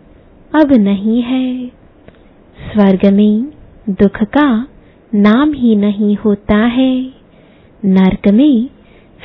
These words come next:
फिर सुख का नाम नहीं होता है।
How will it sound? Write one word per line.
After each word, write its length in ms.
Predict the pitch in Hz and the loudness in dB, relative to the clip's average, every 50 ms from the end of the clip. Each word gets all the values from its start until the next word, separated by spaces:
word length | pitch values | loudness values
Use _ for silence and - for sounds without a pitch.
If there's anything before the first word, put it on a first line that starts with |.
| - - | -2 2
फिर 140 | 233 202 208 | 2 2 2
सुख 360 | - - - - 330 - - | 0 -4 -2 -2 -2 -2 -2
का 280 | - - - 220 202 196 | -12 -4 -2 0 0 2
नाम 580 | 196 196 196 196 202 202 202 202 208 214 254 294 - - - _ _ _ _ _ - _ - - | 2 0 0 0 0 0 0 -2 -2 -4 -6 -8 -14 -20 -20 _ _ _ _ _ -20 _ -6 -2
नहीं 460 | 208 202 202 208 202 202 226 214 214 | 2 2 4 4 4 4 4 2 2
होता 420 | 202 - 220 208 202 208 - 220 208 | 2 2 0 0 0 -2 -2 0 0
है। 440 | 214 240 240 262 269 269 262 262 | 0 0 0 0 0 0 0 -2